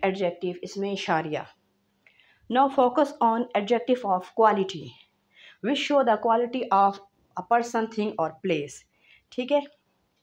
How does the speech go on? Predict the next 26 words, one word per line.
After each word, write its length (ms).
देखें 360
अब 140
adjective 460
of 280
quality 400
क्या 180
है। 160
It 120
shows 460
the 80
good 240
and 180
bad 280
habits 480
of 260
a 100
noun, 340
ये 80
किसी 240
इसम 280
की 140
अच्छे 280
या 140
बुरी 240
क्वालिटी 440
को 220